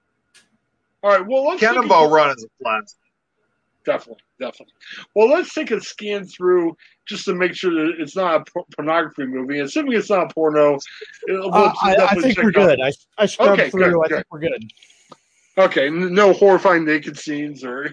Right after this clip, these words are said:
Speaker 1: <laughs> or anything. Or, uh, very weird. Well, thank you, guys. Unfortunately, I've got
Speaker 3: There
Speaker 1: a
Speaker 3: actually
Speaker 1: hard
Speaker 3: may
Speaker 1: out.
Speaker 3: be less nudity in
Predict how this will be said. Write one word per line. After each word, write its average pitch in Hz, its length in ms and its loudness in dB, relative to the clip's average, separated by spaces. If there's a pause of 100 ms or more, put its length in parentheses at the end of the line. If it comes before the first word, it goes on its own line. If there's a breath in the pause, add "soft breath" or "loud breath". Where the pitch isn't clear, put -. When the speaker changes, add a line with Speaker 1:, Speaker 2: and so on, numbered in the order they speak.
Speaker 1:
<laughs> - 140 -4
or 165 200 -2
anything. 143 360 -6
Or, 147 160 0 (1000 loud breath)
uh, 131 560 -6 (480)
very 123 220 -4
weird. 104 260 -16 (440 loud breath)
Well, 185 240 4
thank 233 320 0
you, 190 120 -6
guys. 147 360 2
Unfortunately, 190 580 0
I've 175 200 0
got 175 160 2
Speaker 3:
There 196 80 6
Speaker 1:
a - 20 4
Speaker 3:
actually 214 160 -2
Speaker 1:
hard 208 140 0
Speaker 3:
may 190 180 2
Speaker 1:
out. 190 60 -2
Speaker 3:
be 180 120 -2
less 165 380 -6
nudity 165 720 -6
in 143 260 -14